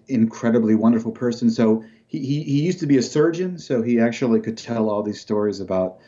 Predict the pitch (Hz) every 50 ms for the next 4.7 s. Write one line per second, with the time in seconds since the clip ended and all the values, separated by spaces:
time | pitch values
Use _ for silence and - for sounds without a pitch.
0 | _ _ - 127 - - 110 - _ _ _ _ - _ _ _ _ _ _ _
1 | _ _ 135 117 110 110 - 139 117 127 117 113 147 175 180 175 170 - 170 160
2 | 151 - - 151 160 156 156 147 139 123 117 - 139 135 131 131 120 127 131 120
3 | 117 113 110 110 107 101 107 113 120 131 131 131 117 - 120 110 101 104 107 107
4 | 110 107 107 - 120 113 110 - 110 104 95 - -